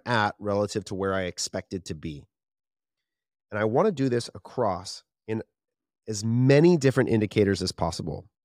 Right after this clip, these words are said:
because one of the things that we believe wholeheartedly about e-commerce is there is no single metric that can give you an indication of your health. Not revenue, not profit, not contribution margin. All of them can hide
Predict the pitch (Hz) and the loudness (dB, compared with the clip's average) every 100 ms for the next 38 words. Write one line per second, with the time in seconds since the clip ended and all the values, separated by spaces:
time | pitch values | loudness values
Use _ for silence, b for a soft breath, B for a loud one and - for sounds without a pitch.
0 | - - 117 98 120 151 170 139 123 110 | -10 0 0 2 0 0 0 -2 -2 -6
1 | 101 98 101 98 92 _ _ 131 151 160 | -10 -10 -10 -12 -14 _ _ -6 0 2
2 | 160 113 95 95 92 101 95 92 90 101 | 4 4 4 2 0 0 -2 -4 -6 -4
3 | 98 - 127 135 131 127 117 - - - | -6 -4 0 0 2 0 0 -2 -4 2
4 | 175 180 180 165 135 - - _ _ _ | 4 6 6 4 2 -2 -10 _ _ _
5 | _ _ _ _ - 110 127 110 95 143 | _ _ _ _ -8 -6 -4 -4 0 0
6 | 135 117 107 107 98 113 101 98 90 82 | 4 4 4 0 0 0 2 2 0 -2
7 | _ 92 85 90 82 - _ - 82 - | _ -12 -10 -10 -10 -14 _ -20 -20 -12
8 | 98 127 143 139 135 131 131 _ _ _ | -4 0 4 6 6 4 0 _ _ _
9 | _ 87 90 - - - 127 131 139 127 | _ -8 -8 -10 -6 2 4 4 2 2
10 | - - _ _ 85 - 90 85 - 120 | 0 -12 _ _ -18 -12 -12 -12 -6 -4
11 | 127 135 117 117 117 117 113 110 _ _ | 0 0 0 0 -2 -4 -6 -6 _ _
12 | _ 123 156 175 147 139 127 - 131 110 | _ 0 2 2 -2 -2 -2 -4 -8 -8
13 | - 147 170 135 92 98 131 | -8 0 4 4 4 2 0